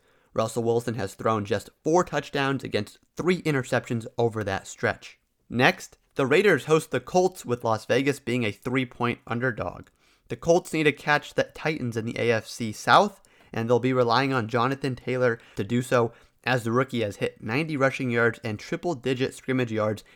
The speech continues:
in consecutive games. The Raiders nearly lost last week to the Jets,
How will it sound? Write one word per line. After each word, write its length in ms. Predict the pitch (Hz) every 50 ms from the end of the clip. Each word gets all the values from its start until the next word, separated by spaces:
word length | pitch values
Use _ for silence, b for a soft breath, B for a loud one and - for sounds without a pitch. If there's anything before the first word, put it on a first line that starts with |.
| b b
in 100 | 123 120
consecutive 640 | - 131 113 104 - 113 113 - 123 101 - 98
games. 500 | 98 110 107 107 98 - - - - - _ _ _ _ _ _
The 120 | - 120 117
Raiders 420 | 117 139 175 185 196 175 143 127
nearly 340 | 117 127 147 180 196 190 190
lost 460 | 160 131 131 139 151 156 151 - -
last 320 | 131 135 127 123 123 - -
week 180 | 135 135 131
to 60 | -
the 100 | 120 113
Jets, 400 | 98 110 127 139 156 160 - -